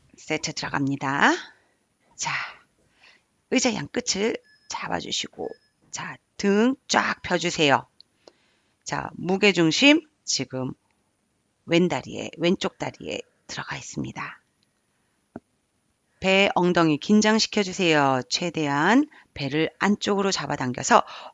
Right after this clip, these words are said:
허리 고정시켜줍니다. 허리가 위아래로, 상하로 움직이지 않게끔 반동 없이 발 뒤꿈치만 하늘 높이 최대한 올려주십니다.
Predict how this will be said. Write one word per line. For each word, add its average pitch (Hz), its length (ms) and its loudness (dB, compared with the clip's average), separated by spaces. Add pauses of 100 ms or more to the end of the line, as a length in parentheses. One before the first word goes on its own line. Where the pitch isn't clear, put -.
허리 254 200 6
고정시켜줍니다. 131 1080 -2 (600)
허리가 226 460 4
위아래로, 151 600 2
상하로 208 720 2 (500)
움직이지 220 500 6
않게끔 - 540 -8 (160)
반동 139 480 2
없이 196 640 0 (720)
발 135 240 -6
뒤꿈치만 185 800 0 (180)
하늘 226 360 4
높이 151 260 0
최대한 208 520 0
올려주십니다. - 920 0